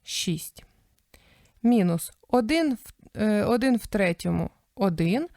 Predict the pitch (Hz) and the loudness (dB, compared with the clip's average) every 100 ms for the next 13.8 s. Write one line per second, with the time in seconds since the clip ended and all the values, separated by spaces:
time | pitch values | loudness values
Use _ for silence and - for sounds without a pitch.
0 | _ _ _ - - 202 - 196 214 220 | _ _ _ -8 -4 -4 -2 -2 0 0
1 | - 208 175 - 185 202 196 175 - 185 | 0 0 0 -2 0 2 2 0 -2 -4
2 | 165 165 160 170 180 220 - 311 - - | -2 -2 -2 -2 -2 -2 -6 -12 -14 -20
3 | - 226 262 254 214 196 196 196 269 370 | -2 2 4 4 2 0 0 0 0 -4
4 | 370 - - 214 208 254 - - - 196 | -6 -8 -8 -2 -2 -2 -6 -10 -6 -4
5 | 175 165 202 _ - - - _ - 214 | -4 -6 -8 _ -20 -20 -20 _ 0 0
6 | - - 196 - 294 294 - 214 214 - | 0 -6 -6 -2 0 -2 -4 -2 -2 0
7 | 196 180 170 - 170 - - 240 311 381 | -2 0 0 -2 -6 -6 -6 -4 -2 -4
8 | 359 - - 277 302 262 247 240 202 180 | -6 -10 -6 -2 2 4 4 4 2 0
9 | - - _ _ _ _ _ 202 180 190 | -6 -12 _ _ _ _ _ -4 0 0
10 | 185 - 269 370 - 339 - - - - | 0 -2 -4 -4 -6 -8 -10 -20 -20 -10
11 | - 214 208 208 214 196 165 - 170 160 | -2 0 0 0 0 0 0 -4 -8 -8
12 | - - 208 180 - - 185 226 381 - | -8 -2 0 -2 -4 -2 -2 -2 -4 -8
13 | - _ _ _ 185 175 202 262 | -14 _ _ _ -4 0 0 -2